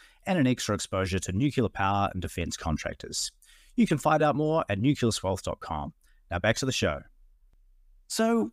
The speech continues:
Speaker 2: once again, when you're buying stocks, the structure matters. So you can run into those same problems I spoke about with the bond fund. And, and we saw that, um, you know, in the financial crisis where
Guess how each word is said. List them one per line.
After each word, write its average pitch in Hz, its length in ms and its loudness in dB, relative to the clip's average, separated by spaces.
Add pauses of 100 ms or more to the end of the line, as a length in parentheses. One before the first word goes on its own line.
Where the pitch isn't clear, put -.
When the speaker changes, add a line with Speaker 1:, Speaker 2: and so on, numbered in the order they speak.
Speaker 2:
once 277 240 4
again, 180 380 2
when 175 100 2
you're 147 100 0
buying 143 280 0
stocks, - 400 -2
the 131 80 -2
structure - 480 -2
matters. 98 680 -2
So 143 460 -2
you 165 160 -2
can 147 220 -4
run 202 140 4
into 240 160 4
those 175 200 2
same 147 380 0
problems 131 340 0
I 113 40 2
spoke 120 260 0
about 117 180 0
with 123 80 -4
the 110 80 0
bond 117 320 0
fund. 98 480 -2
And, 131 380 0 (100)
and 147 100 0
we 139 80 4
saw 233 280 2
that, 139 160 2 (140)
um, 113 600 2 (220)
you 117 120 0
know, 110 140 0 (100)
in 135 200 2
the 117 300 2
financial 127 360 -2
crisis 113 540 -2
where 113 400 0